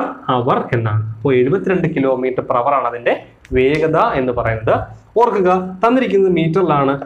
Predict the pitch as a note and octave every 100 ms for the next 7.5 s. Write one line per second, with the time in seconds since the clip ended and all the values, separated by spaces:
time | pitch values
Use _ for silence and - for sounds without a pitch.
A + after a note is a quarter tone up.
0 | - _ _ - A#3 C4 A3 F3+ E3 D#3
1 | F3+ D#3+ D#3 D#3+ E3 D3+ C3+ C3 B2+ A#2+
2 | A2+ - - - A#3+ A#3+ F#3 F#3+ A#3 A#3+
3 | G#3+ F3+ F3 D#3+ C3+ A#2+ A2 - - D3
4 | C#3+ C3+ A#3 C4 C#3 D#3 D#3+ G3 G3+ F#3+
5 | D3 D#3 F3+ F3+ F3 D#3 C3 A#2 - F#3
6 | - - - F3+ G3 F#3+ F#3+ A3+ B3+ B3
7 | - G3 F#3 F3+